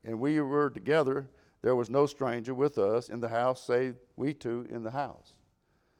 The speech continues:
And this woman's child died in the night because she overlaid it. And she rose at midnight and took her son from beside me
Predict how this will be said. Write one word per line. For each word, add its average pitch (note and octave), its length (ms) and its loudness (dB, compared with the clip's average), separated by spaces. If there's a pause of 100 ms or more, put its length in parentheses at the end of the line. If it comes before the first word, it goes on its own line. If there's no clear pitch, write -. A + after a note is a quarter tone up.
(640)
And C3+ 160 -4
this G#3 260 12
woman's G3+ 420 2
child D3+ 460 6
died C#3+ 560 4
in B2+ 160 -6
the B2 100 -4
night B2 400 -2
because A#2 600 2 (840)
she - 280 -10
overlaid A#2 500 0
it. - 100 -20 (1300)
And C#3 100 -6
she D#3+ 120 2
rose G#3 440 12
at F#3 60 6
midnight F#3 560 12
and D#3+ 100 -2
took G3 220 8
her D#3+ 120 4
son F#3 420 6
from D3 180 0
beside E3+ 640 12 (400)
me E3+ 440 8